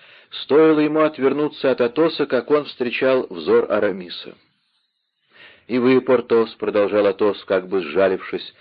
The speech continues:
над смущенным Д'Артаньяном, — «вы, лучшая душа, лучший друг, лучший солдат на свете, вы, который по своему сердцу достойны были бы родиться на ступенях трона,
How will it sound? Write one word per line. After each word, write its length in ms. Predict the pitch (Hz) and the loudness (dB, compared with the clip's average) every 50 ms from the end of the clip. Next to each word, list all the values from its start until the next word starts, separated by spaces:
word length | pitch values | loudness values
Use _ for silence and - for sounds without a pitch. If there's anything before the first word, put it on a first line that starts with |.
| - _ _ _ | -20 _ _ _
над 140 | - 92 - | -14 -12 -12
смущенным 600 | - - 95 92 - - - 98 92 87 87 87 | -10 -10 -8 -8 -6 -2 -2 -2 -2 -4 -6 -2
Д'Артаньяном, — 760 | 85 92 85 85 95 92 87 85 87 87 85 85 85 82 80 76 _ _ _ _ _ | -2 -2 -2 -2 -4 -4 -2 -2 -2 -2 0 -2 -4 -8 -10 -16 _ _ _ _ _
«вы, 420 | 87 87 107 123 110 85 69 - - - _ _ _ _ _ _ _ _ _ _ _ | -10 -4 -2 -2 -2 -2 -4 -8 -14 -20 _ _ _ _ _ _ _ _ _ _ _
лучшая 540 | 95 113 170 170 165 - - 151 147 143 | -2 0 0 0 -2 -4 -2 0 0 0
душа, 400 | 135 143 135 - - 117 98 87 | 0 -2 -8 -6 -2 0 0 0
лучший 420 | 80 92 - - - - - 147 147 | 0 0 -2 -2 -4 -6 -6 -6 -4
друг, 540 | 135 139 131 101 - - _ - _ _ _ _ _ _ _ _ _ | -4 -4 -4 -4 -6 -10 _ -20 _ _ _ _ _ _ _ _ _
лучший 480 | _ 87 95 170 196 190 - - 180 180 | _ 0 0 0 0 0 -2 0 0 0
солдат 520 | 170 - 165 160 156 143 151 143 131 - | 0 2 2 2 2 4 2 0 0 -2
на 100 | 120 117 | -6 -10
свете, 500 | 113 - - 90 85 76 71 - - - - _ _ _ _ _ _ _ - - | -10 -8 -6 -4 -4 -4 -4 -8 -16 -20 -20 _ _ _ _ _ _ _ -20 -8
вы, 280 | - 90 127 180 185 160 | -4 2 4 6 6 6
который 440 | - 147 139 139 160 165 156 147 | 4 2 2 4 2 2 2 2
по 120 | 139 - 127 | 0 -4 -8
своему 380 | - - 104 120 143 151 160 | -6 -2 -2 -2 -2 -2 -4
сердцу 520 | - - - - 156 165 160 156 - - 127 | -8 -6 0 4 4 4 4 2 -2 -6 -2
достойны 560 | 120 123 120 - - 147 147 143 135 135 120 | -2 -2 -2 -2 0 2 2 2 2 0 -4
были 200 | 113 139 139 135 | -4 -4 -2 -2
бы 140 | 127 120 120 | 0 2 4
родиться 600 | 117 113 107 127 156 156 - - - 135 120 - - - - _ _ | 2 4 2 0 -4 -4 -4 -2 -2 -2 -2 -2 -6 -18 -20 _ _
на 140 | _ 113 123 | _ -4 -4
ступенях 680 | 117 - - 135 123 - 151 151 143 147 139 - - - | -4 -4 -6 -6 -2 0 2 2 2 0 -2 -4 -6 -2
трона, 560 | - 123 135 160 156 139 123 107 85 73 - | 0 2 4 6 4 4 4 0 -4 -6 -10